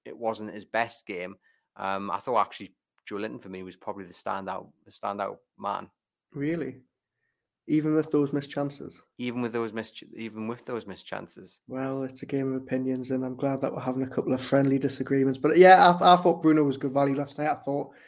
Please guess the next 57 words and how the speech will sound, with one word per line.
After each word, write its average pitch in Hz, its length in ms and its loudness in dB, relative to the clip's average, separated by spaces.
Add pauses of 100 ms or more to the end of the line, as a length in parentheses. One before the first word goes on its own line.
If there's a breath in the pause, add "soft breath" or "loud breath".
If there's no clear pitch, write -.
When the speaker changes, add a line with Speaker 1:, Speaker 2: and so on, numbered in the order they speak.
(280 loud breath)
Speaker 2:
um, 135 460 0 (440)
you 139 80 -4
know, 135 100 0
when 143 160 2
Newcastle 143 420 -4
were 139 100 0
really 135 240 0
purring, 143 520 -2
I 131 40 -10
thought, 135 300 -6
you - 60 -10
know, 131 100 -10
he 135 160 -4
was 131 160 -6
at - 80 -12
the - 60 -14
centre - 280 -8
of 127 60 -8
most 135 300 -8
of 131 100 -10
it. 139 160 -8
And 131 180 -10 (460 soft breath)
yes, 139 260 -2
the 131 80 -14
first 135 320 -6
half, 131 300 -6
you 135 80 -8
know, 131 180 -10 (240)
not 139 220 -10
many 135 180 -2
of 135 60 0
them 131 140 -4
came 131 260 -4
out 131 80 -6
of 131 80 -10
it 127 100 -10
well, 131 220 -2
but 135 100 -2
I 135 40 -4
thought 135 280 -6
he 135 120 0
was 131 260 -6 (420 soft breath)
the 131 80 -4
one 131 200 -2
that 131 120 -2
really 131 240 0
stood 127 260 -8
up - 120 -10
and, 127 80 -18 (140)
and, 123 240 -8
and 127 120 -4
made 131 140 -2
you 127 60 -12
take - 260 -6
notice. 139 300 -2
But, - 300 -2 (720 soft breath)
um, 135 520 0